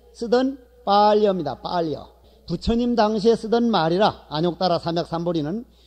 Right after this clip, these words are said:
왜 이걸 번역을 안 했느냐면은 크게 세 가지, 네 가지, 다섯 가지,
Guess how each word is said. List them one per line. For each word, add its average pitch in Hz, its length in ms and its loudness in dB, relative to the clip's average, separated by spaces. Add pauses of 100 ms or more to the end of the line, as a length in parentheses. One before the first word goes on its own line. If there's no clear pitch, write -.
(120)
왜 226 300 4
이걸 277 260 0
번역을 233 400 6
안 185 140 4
했느냐면은 196 760 0 (1000)
크게 285 480 -4
세 151 260 -4
가지, 226 360 2
네 202 200 0
가지, 233 240 0
다섯 202 320 -2
가지, 240 320 -2